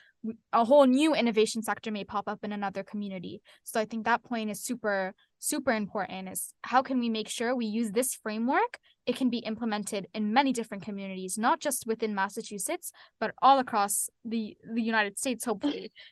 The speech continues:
Speaker 1: So I'm getting a little too ahead of myself, but hopefully that's our goal.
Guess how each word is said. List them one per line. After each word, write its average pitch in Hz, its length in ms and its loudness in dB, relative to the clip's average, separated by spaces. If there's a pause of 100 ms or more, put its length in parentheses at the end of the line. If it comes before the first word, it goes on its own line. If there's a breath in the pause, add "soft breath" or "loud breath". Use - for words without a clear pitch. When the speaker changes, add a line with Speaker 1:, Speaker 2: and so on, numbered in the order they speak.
(120)
Speaker 1:
So 247 480 12
I'm 285 160 6
getting 285 220 4
a 269 40 2
little 262 200 6
too 254 160 -2
ahead 233 180 4
of 220 80 0
myself, 220 460 6
but 240 160 10
hopefully 285 440 8
that's 277 220 8
our 262 100 10
goal. 214 380 2